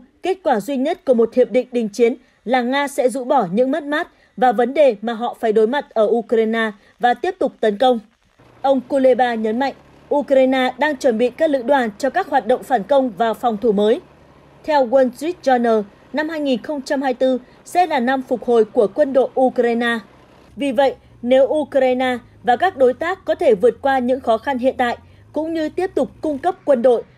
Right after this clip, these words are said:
thì nước này sẽ sẵn sàng cho một cuộc phản công quy mô lớn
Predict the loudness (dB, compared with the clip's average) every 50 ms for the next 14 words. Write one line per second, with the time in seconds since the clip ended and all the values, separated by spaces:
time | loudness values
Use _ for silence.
0 | _ _ -6 -4 -4 -4 -4 -6 -4 -2 -2 -2 0 0 -2 -2 -2 -2 -6 -6
1 | -6 -6 -6 -6 -6 -8 -8 -6 -4 -2 0 -2 0 2 0 0 0 0 -4 -4
2 | -2 0 0 0 0 0 -2 -2 0 2 2 2 4 2 0 0